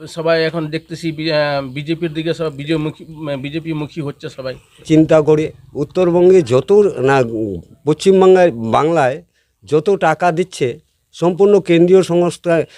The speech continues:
Speaker 2: সরকারের টাকা। যে যে প্রকল্পগুলো হচ্ছে, সব টাকা কেন্দ্র থেকে আসছে। তাই কেন্দ্রের টাকার জন্য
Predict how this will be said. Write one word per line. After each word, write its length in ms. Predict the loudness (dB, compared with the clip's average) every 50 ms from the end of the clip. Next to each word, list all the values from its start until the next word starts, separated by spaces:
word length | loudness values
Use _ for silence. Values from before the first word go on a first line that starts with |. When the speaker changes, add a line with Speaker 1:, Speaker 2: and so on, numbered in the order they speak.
| -20 -20 -20 _ _ _
Speaker 2:
সরকারের 480 | 0 0 0 4 4 4 4 4 0 0
টাকা। 380 | 0 -2 -2 -2 -4 -8 -8 -12 _ _ _ _ _ _ _ _ _ _
যে 320 | 0 4 6 6 6 6
যে 220 | 6 4 4 4 2 -2 _ _
প্রকল্পগুলো 760 | 0 0 0 2 2 0 0 2 0 0 2 4 4 4 2
হচ্ছে, 360 | 2 -2 -4 -10 -12 -12 -12 _ _ _ _
সব 180 | _ -4 -4 -4 -2 _
টাকা 260 | -4 -2 0 0 0
কেন্দ্র 380 | 2 2 2 4 4 2 2 0
থেকে 280 | -2 -4 -2 0 2
আসছে। 340 | 2 0 0 -4 -10 -12 -14 -14 _ _ _ _ _ _ _ 0
তাই 280 | 0 2 2 2 -2
কেন্দ্রের 460 | -4 -6 -4 -2 -2 0 0 0 -2 -2 _
টাকার 380 | -6 -6 -4 -2 0 -2 0 0
জন্য 400 | -2 0 2 2 2 0 -2